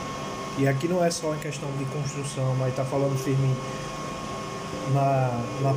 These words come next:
palavra de Deus, ela tava firme naquilo que Deus fala e, e ele cumpre, né? Não era levada ao vento, né?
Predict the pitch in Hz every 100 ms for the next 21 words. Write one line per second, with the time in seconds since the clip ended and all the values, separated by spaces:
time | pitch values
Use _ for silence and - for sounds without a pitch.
0 | 139 139 139 143 127 113 127 135 139 135
1 | 131 127 135 135 - 143 139 127 117 -
2 | - - - - - - - 104 135 135
3 | 151 147 147 135 135 - 131 139 135 131
4 | 127 120 135 - - - 131 135 135 135
5 | 127 135 139 135 131 127 127 131 120 117
6 | 135 - - - - - - 131 135 143
7 | 147 143 127 143 139 131 110 123 120 120
8 | 131